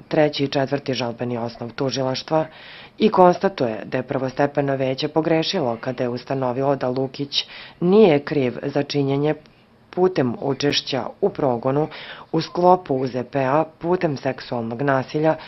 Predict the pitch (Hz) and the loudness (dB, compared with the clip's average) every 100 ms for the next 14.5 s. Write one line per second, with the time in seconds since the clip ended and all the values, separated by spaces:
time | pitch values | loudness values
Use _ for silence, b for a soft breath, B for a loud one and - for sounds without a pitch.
0 | B B - 127 123 131 131 131 120 120 | B B -4 -2 0 0 0 -4 -6 -8
1 | 120 127 - 143 135 139 147 139 - 151 | -8 -8 -2 0 2 0 0 -2 -2 -6
2 | - 131 131 127 135 143 156 160 B B | -4 -4 -2 0 -2 0 -2 -4 B B
3 | - 147 139 131 123 131 131 - 170 160 | -4 0 2 0 -2 -4 -4 -4 -4 0
4 | 135 - 127 110 - B B B - 135 | 0 -2 -6 -8 -10 B B B -6 -4
5 | 120 117 120 - - 110 110 110 110 139 | -4 -4 -6 -6 -8 -8 -10 -10 -8 -8
6 | 139 139 104 - - B B B B B | -4 -4 -4 -12 -20 B B B B B
7 | - 151 139 131 147 135 135 139 151 156 | 0 2 2 2 0 0 0 2 2 0
8 | 151 143 151 - 135 - 139 131 117 139 | -4 -4 -4 -2 -4 -4 -4 -4 -4 -4
9 | 151 151 143 - 117 127 127 113 - 127 | -2 -2 -4 -6 -6 -4 -4 -4 -6 -6
10 | 120 117 120 - 156 160 B B B B | -6 -6 -8 -2 -2 -2 B B B B
11 | - 160 160 147 165 147 175 170 175 156 | 2 4 4 2 0 -2 -2 -2 0 0
12 | - 180 180 131 127 139 127 135 131 123 | 2 2 2 0 -4 -4 -4 -4 -4 -4
13 | 127 127 135 127 143 135 147 - 127 113 | -8 -4 -4 -4 -6 -6 -6 -6 -8 -6
14 | 123 139 110 107 - | -6 -4 -6 -10 -18